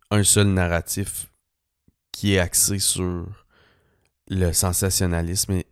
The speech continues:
et vraiment la, je vais dire, la multiplication des émotions de peur et ses dérivés.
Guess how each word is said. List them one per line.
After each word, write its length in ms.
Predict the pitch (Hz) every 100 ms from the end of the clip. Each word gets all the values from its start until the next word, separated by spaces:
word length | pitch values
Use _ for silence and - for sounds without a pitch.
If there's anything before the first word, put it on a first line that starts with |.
| -
et 140 | 92
vraiment 600 | 87 90 90 85 90 87 - _ _ _ _ _ _
la, 420 | - 90 85 78 - - _ _ _ - - _ _ _ _ _ _ _ _ _ _ - -
je 120 | -
vais 100 | 90
dire, 140 | 95
la 120 | 90
multiplication 720 | 87 92 - - 95 87 - 98
des 220 | 90 87
émotions 340 | 85 85 -
de 80 | 69 _
peur 280 | 78 78 - - - _ _ _ _
et 80 | 101
ses 180 | 95 90
dérivés. 480 | 80 76 - -